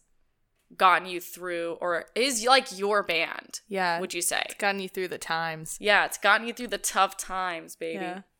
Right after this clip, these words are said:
Speaker 1: Pulled you through. Who knows
Speaker 2: Yeah.
Speaker 1: if we'll have another one, but whatever.
Speaker 2: Yeah.
Speaker 1: So let's get into
Speaker 2: Yeah.
Speaker 1: some of this, these dead memes, dude.
Speaker 2: Oh, yeah, the dead memes.
Speaker 1: <laughs> Yeah.
Speaker 2: Let's resurrect 'em.
Speaker 1: <laughs> Yeah. So we saw Endgame. We did see that.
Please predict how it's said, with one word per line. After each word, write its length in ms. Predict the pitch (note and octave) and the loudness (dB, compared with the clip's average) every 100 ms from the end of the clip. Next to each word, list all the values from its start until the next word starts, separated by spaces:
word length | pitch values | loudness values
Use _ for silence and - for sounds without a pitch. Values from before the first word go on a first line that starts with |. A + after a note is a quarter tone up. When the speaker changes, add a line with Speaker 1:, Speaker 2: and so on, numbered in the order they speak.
| _ _ _ _ _ | _ _ _ _ _
Speaker 1:
Pulled 320 | - G3+ G3 | -8 -6 -6
you 80 | F3+ | -8
through. 560 | - F3+ F3+ E3+ D#3 - _ _ | -10 -10 -6 -6 -8 -14 _ _
Who 80 | G#3 | -2
knows 160 | G#3+ | -2
Speaker 2:
Yeah. 60 | F#3+ | -2
Speaker 1:
if 60 | - | -8
we'll 100 | F3 | -8
have 140 | E3+ | -8
another 240 | F3 F3 | -8 -12
one, 180 | F3 - | -12 -14
but 200 | - - - | -12 -12 -12
whatever. 400 | - - - - _ _ _ | -14 -14 -14 -20 _ _ _
Speaker 2:
Yeah. 100 | F#3 | -6
Speaker 1:
So 280 | - G#3 G3+ | -4 0 0
let's 180 | G#3 A3+ | 0 -2
get 160 | B3+ | -4
into 160 | C4 A#3+ | -2 -2
Speaker 2:
Yeah. 60 | |
Speaker 1:
some 160 | B3 A#3 | 0 0
of 60 | A3 | 0
this, 400 | G3 - - - _ | 0 0 -2 -8 _
these 240 | G3+ G3 F#3 | -8 -8 -2
dead 260 | G3 G3+ | 2 2
memes, 460 | G3 G3+ B3 D#3+ - | -2 -8 -8 -10 -10
dude. 300 | D#3+ F3+ G3+ | -6 -6 -2
Speaker 2:
Oh, 100 | A3 | -2
yeah, 300 | A3 A3+ A3 | 2 2 2
the 100 | G3 | 0
dead 240 | F#3+ G3 | -2 -2
memes. 460 | F#3+ F#3+ F#3 F3+ - | -2 -8 -10 -12 -10
Speaker 1:
<laughs> 40 | |
Yeah. 380 | A3+ C#4 C#4 B3+ - | -2 4 8 8 6
Speaker 2:
Let's 120 | A3+ G3+ | 0 2
resurrect 520 | F#3 G3 G3+ G#3 - | 4 4 4 4 2
'em. 160 | G#3+ - F4+ | 0 -2 -2
Speaker 1:
<laughs> 140 | F#4 | -2
Yeah. 300 | A#3 C4+ A#3+ C#4 - A3+ - - - - G#4 G4+ D#4+ | 6 12 12 12 8 0 -2 -4 -14 -10 -2 -2 -2
So 240 | - A#3 A3+ | 0 0 2
we 160 | A#3+ | 0
saw 280 | C4+ D#4 F#4 F4+ | 2 6 8 8
Endgame. 800 | A3+ A3+ G3+ G3+ F#3+ G3+ C4 D#4 _ _ _ _ | 6 6 6 6 8 6 0 -6 _ _ _ _
We 160 | - G#3+ | -10 -4
did 200 | G#3+ A#3 | 0 0
see 180 | - C#4+ | -2 2
that. 380 | B3+ F3 F3 | 6 8 6